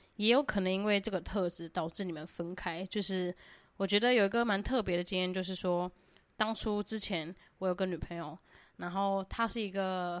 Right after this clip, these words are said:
非常强势的人，跟我不太一样，然后很有自己的想法。我觉得，诶，这种女生对我来讲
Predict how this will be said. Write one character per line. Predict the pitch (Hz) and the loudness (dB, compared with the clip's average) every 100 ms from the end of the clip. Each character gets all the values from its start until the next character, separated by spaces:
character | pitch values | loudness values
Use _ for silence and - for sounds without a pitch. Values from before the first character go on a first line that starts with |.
| - | -4
非 | 226 233 | -2 0
常 | 190 180 185 190 | -2 -2 -2 -2
强 | 196 175 | -2 -2
势 | 180 - 185 | 0 0 0
的 | |
人， | 147 180 185 | -8 -12 -6
跟 | 277 | 2
我 | - | 2
不 | 196 | 2
太 | 208 175 | 0 -2
一 | 170 | -2
样， | 180 170 190 - - - | -4 -4 -8 -18 -20 -12
然 | 180 | -8
后 | 180 202 202 196 | 0 2 4 4
很 | 208 | 2
有 | 208 | 0
自 | 185 | 2
己 | 196 | 0
的 | |
想 | 170 175 175 | 0 -2 -4
法。 | - 160 | -8 -6
我 | 190 | -6
觉 | 196 202 | -4 -2
得， | 220 | -2
诶， | - 339 - - - | -2 -2 -6 -18 -6
这 | 269 | -4
种 | 233 | -2
女 | 202 | -4
生 | 180 196 190 196 | -2 0 0 -2
对 | 233 | 0
我 | 185 | 0
来 | 165 | 0
讲 | 170 143 185 | -2 -6 -8